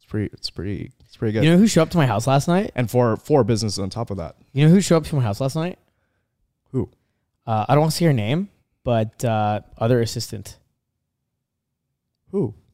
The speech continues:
Speaker 2: The other assistant who I kinda fired and ghosted.
Speaker 1: Is it a girl?
Speaker 2: Yeah.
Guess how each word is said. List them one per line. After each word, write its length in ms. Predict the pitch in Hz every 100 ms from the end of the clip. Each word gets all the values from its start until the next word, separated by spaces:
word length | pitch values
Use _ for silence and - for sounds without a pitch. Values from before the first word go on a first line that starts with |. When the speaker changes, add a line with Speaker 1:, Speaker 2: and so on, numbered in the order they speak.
| _ _
Speaker 2:
The 120 | 131
other 200 | 123 127
assistant 420 | 113 113 - 101 -
who 100 | -
I 160 | 113 101
kinda 300 | - - 107
fired 260 | 98 101 95
and 100 | 92
ghosted. 320 | 92 - - - _ _ _ _ _ _ _ _ _ _ _ _ _ _ _ _
Speaker 1:
Is 60 | _
it 60 | 101
a 40 |
girl? 300 | 92 101 190 - _ _
Speaker 2:
Yeah. 240 | - 156